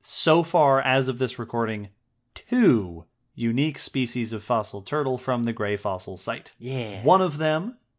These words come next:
Speaker 1: uh, Sternotherus paleodoratus, uh, published very recently, just last year, I be-, I believe, uh, in part by our professor, Doctor Blaine Schubert.
Speaker 2: Well done.
Speaker 1: The holotype of that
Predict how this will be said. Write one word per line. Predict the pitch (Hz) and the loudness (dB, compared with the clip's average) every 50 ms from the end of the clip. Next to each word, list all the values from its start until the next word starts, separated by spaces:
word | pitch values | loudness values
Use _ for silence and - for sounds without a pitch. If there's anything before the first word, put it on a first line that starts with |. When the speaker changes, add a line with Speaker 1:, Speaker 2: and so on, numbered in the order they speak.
| _ _ | _ _
Speaker 1:
uh, | - 107 101 | -8 -8 -6
Sternotherus | - - - - 165 160 156 151 139 139 143 151 151 147 147 139 143 | -6 -8 -4 -2 -2 0 2 0 0 0 -2 -2 0 0 0 -2 -4
paleodoratus, | - - - 143 143 143 139 135 131 135 127 123 117 117 120 135 196 226 - - - - - _ _ _ _ _ _ _ - | -6 -6 -2 0 2 2 2 2 2 2 0 2 2 0 0 0 -2 -4 -6 -10 -12 -14 -16 _ _ _ _ _ _ _ -6
uh, | - 104 104 98 101 98 95 98 _ | -4 -4 -2 -4 -4 -6 -8 -10 _
published | - - 139 135 131 127 123 113 - - - | -2 0 0 2 2 0 0 -2 -4 -8 -4
very | 127 127 160 160 147 | 0 0 2 2 2
recently, | 117 107 101 95 - 95 90 95 113 | 0 0 -4 -6 -8 -12 -10 -10 -6
just | 117 131 117 - | -6 -6 -4 -2
last | 120 117 107 101 - | -2 -2 -2 -2 -2
year, | 135 147 156 117 | -4 -2 -2 -4
I | 101 | -4
be-, | 92 98 - - - | -6 -10 -12 -12 -12
I | 101 | -12
believe, | 90 87 87 87 98 147 170 - _ _ _ _ _ _ | -12 -12 -14 -14 -14 -14 -16 -18 _ _ _ _ _ _
uh, | - 104 95 85 - | -8 -8 -8 -6 -4
in | - 147 131 117 117 | -2 0 0 0 -2
part | - - 262 247 196 190 196 - - - _ | 0 2 4 4 4 4 2 -2 -8 -8 _
by | - 123 123 127 127 135 139 | 4 6 8 8 6 6 4
our | 131 123 120 120 117 113 | 4 4 4 2 2 0
professor, | 113 - 123 120 131 120 113 - 123 117 113 110 107 98 - _ _ | -2 -6 -4 -2 -2 -2 -2 -4 -4 -4 -4 -4 -6 -10 -14 _ _
Doctor | - 123 113 104 - 120 | -2 0 0 0 -2 -4
Blaine | 107 117 117 113 107 101 | -2 -2 -2 -2 -2 -2
Schubert. | - - 135 147 214 269 - - | -2 0 0 0 0 -2 -4 -6
Speaker 2:
Well | - 98 85 82 | -8 -8 -8 -8
done. | 82 87 80 135 | -10 -10 -2 0
Speaker 1:
The | 143 139 147 143 | 2 2 2 2
holotype | - - 147 156 165 175 170 - 175 202 247 233 - _ _ _ _ _ _ - | 2 4 6 6 6 6 4 2 2 0 0 -4 -10 _ _ _ _ _ _ 2
of | 147 131 120 117 | 2 2 4 4
that | 123 123 123 117 | 4 4 4 2